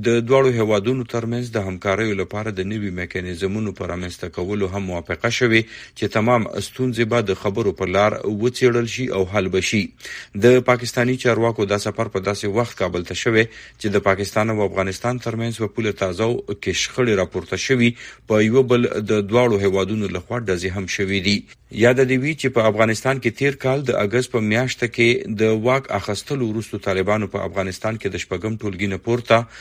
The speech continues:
د جینکو په زده کړو، د ښځو په کار کولو د بندیز ترڅنګ یو شمیر بشري حقوقو په سرغړونو، سختې نیوکې د ګرد نړۍ او بشري حقوقو د تنظیمونو لخوا شوي دي، چې له سببه یې په هیواد کې د طالبانو حکومت په رسمیت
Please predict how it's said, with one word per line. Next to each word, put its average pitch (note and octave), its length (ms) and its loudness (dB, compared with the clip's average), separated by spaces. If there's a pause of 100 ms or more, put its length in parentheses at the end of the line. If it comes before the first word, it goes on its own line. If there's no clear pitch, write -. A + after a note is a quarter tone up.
(320)
د A#2 180 8
جینکو A#2+ 420 2
په A2 140 4
زده G#2+ 220 2
کړو، A#2 160 0 (120)
د G2+ 120 -2
ښځو A2 260 -4
په F#2+ 140 -2
کار G2+ 240 -2
کولو G2+ 360 -2
د F2+ 140 -4
بندیز F#2 400 -2
ترڅنګ G2+ 320 -4 (140)
یو A#2+ 160 0
شمیر F#2+ 280 -4
بشري F#2+ 360 -4
حقوقو G#2 360 -6
په F#2 120 -6
سرغړونو، F#2+ 600 2 (520)
سختې C3+ 360 0
نیوکې A2 380 0
د G2 140 2
ګرد G2+ 200 0 (120)
نړۍ G2 240 2
او G2 40 4 (100)
بشري G2 340 -2
حقوقو G2 340 -6
د F#2 140 -2
تنظیمونو F#2+ 520 -6
لخوا F#2+ 320 -6
شوي F#2+ 300 -2
دي، G2 80 2 (380)
چې G#2 160 2
له G#2 120 2
سببه A#2 320 2
یې A2+ 300 2
په G#2 40 2 (140)
هیواد G2 400 4
کې G2+ 240 0
د F2+ 160 -2
طالبانو F#2 520 -2
حکومت F#2 440 -6
په F2 140 -4
رسمیت G2 500 -2